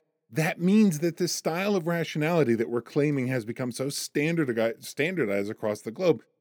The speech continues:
well, that's all reflected back into civil society. And of course, vice versa. That is very much a symbiotic process, if you will, between the individual mind and civil society. And we're gonna talk more about that too.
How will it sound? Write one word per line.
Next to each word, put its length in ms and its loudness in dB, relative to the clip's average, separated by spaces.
well, 120 -8
that's 360 -4
all 360 4
reflected 640 -4
back 300 -4
into 380 -6
civil 320 -8
society. 640 -2
And 300 -6
of 140 -8
course, 320 -8
vice 320 -14
versa. 300 -4
That 180 -12
is 80 -10
very 220 -6
much 180 -10
a 140 -8
symbiotic 840 0
process, 520 -10
if 160 -12
you 140 -10
will, 220 -6
between 340 -8
the 120 -6
individual 480 -6
mind 320 -10
and 140 -12
civil 220 -12
society. 500 -8
And 240 -8
we're 60 -8
gonna 160 -4
talk 280 -12
more 160 -8
about 240 -10
that 260 -18
too. 280 2